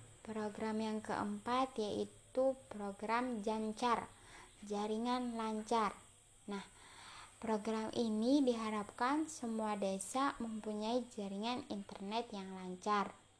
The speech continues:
agar masyarakat di desa bisa mengupdate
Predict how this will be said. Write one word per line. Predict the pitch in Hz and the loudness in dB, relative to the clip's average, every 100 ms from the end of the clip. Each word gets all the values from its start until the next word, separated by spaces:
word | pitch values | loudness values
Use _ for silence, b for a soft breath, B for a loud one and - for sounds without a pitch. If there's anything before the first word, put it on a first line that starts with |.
| _ _ _ _ _ _ _ - B B B B | _ _ _ _ _ _ _ -20 B B B B
agar | - 190 190 196 214 269 294 | -6 -4 -6 -4 4 6 6
masyarakat | 254 226 220 220 208 - 214 220 | 4 0 -4 -6 -4 -4 -4 -2
di | 202 | 0
desa | 202 196 202 - 247 269 - | 2 0 -2 2 4 4 2
bisa | 220 214 - 247 262 | -4 -6 -2 0 2
mengupdate | 247 240 - 208 202 - 196 233 | 2 0 -2 -6 -6 -6 0 2